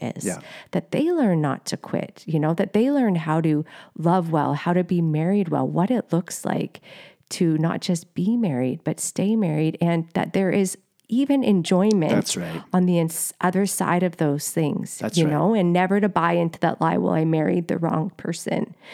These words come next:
Speaker 2: Yeah.
Speaker 1: You know, like, we've been very honest about our church. You know, we went through a really rough season
Speaker 2: Mm-hmm.
Speaker 1: years ago now,
Speaker 2: Yeah.
Speaker 1: you know,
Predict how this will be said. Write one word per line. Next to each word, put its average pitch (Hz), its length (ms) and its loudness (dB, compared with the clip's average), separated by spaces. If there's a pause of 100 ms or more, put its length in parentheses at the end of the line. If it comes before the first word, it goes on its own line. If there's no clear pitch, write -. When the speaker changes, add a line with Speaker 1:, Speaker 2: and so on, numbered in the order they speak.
Speaker 2:
Yeah. - 180 -4
Speaker 1:
You 175 120 2
know, 165 180 4
like, 180 260 0
we've 202 160 2
been 185 160 2
very 233 300 2
honest 143 340 0
about - 200 -2
our - 80 -4
church. - 320 -6
You 185 80 2
know, 165 80 2
we 170 100 2
went 202 240 -2
through 175 140 0
a 160 40 0
really 160 280 0
rough 160 240 0
season - 340 -4
Speaker 2:
Mm-hmm. 151 100 0
Speaker 1:
years 202 220 2
ago - 260 0
now, 143 240 0
Speaker 2:
Yeah. 135 140 2 (520)
Speaker 1:
you 180 180 4
know, 170 340 0